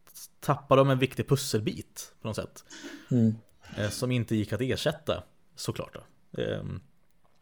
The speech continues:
Speaker 1: men att, att det, det, det påverkar dem nog mer än vad de på något sätt trodde då. Eh, eller vad man ska säga. Ehm,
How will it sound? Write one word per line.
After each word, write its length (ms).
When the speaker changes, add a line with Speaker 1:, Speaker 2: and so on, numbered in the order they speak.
Speaker 1:
men 280
att, 200
att 180
det, 140
det, 320
det 120
påverkar 580
dem 180
nog 100
mer 220
än 120
vad 120
de 220
på 80
något 120
sätt 340
trodde 380
då. 340
Eh, 80
eller 540
vad 80
man 100
ska 100
säga. 200
Ehm, 480